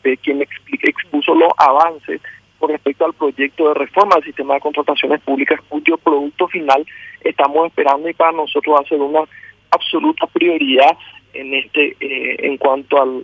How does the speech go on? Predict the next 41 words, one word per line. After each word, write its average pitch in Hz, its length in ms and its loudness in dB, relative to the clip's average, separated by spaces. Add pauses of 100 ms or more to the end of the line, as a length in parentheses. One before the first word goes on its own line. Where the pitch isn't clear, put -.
a - 100 0
la 131 120 2
reforma 185 400 0
del 131 120 -2
Estado. - 360 -2 (560)
Yo 151 280 0
soy 151 160 -4
un 147 80 -6
convencido, 156 500 0
Luis, 135 240 0
de - 80 2
que - 160 -4 (200)
tiene 143 220 0
que 143 60 4
haber 127 160 4
un, 135 260 -8
un, 123 420 -12
un 139 100 -8
profundo, 139 640 0 (440)
una 143 240 0
profunda 139 320 0
reforma 147 300 0
en 151 80 4
materia 139 180 0
de 156 100 2
contrataciones 156 400 0
públicas 160 300 2
en 151 60 -2
base 143 200 0
a 147 80 2
dos 147 180 0
ejes 151 220 -2
fundamentales. 147 640 0 (460)
En 156 120 0
primer 156 520 0
lugar 156 360 2
es, 160 180 -2 (280)
eh, - 240 -16
mejorar 156 520 0
la 165 180 2
eficiencia 202 880 0